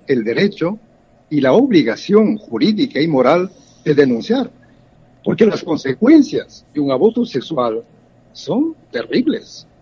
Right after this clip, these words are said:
son terribles a nivel físico, a nivel psicológico, a nivel moral, espiritual. Por eso que, fíjese, en la iglesia, ese delito es considerado un crimen.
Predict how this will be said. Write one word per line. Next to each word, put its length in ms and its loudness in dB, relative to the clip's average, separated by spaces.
son 240 -6
terribles 640 0
a 60 -6
nivel 340 4
físico, 600 2
a 40 0
nivel 280 4
psicológico, 800 0
a 40 -14
nivel 300 2
moral, 460 0
espiritual. 840 -6
Por 100 0
eso 220 0
que, 120 2
fíjese, 340 -2
en 60 -2
la 60 0
iglesia, 460 2
ese 260 2
delito 300 0
es 80 -2
considerado 580 2
un 280 -8
crimen. 500 0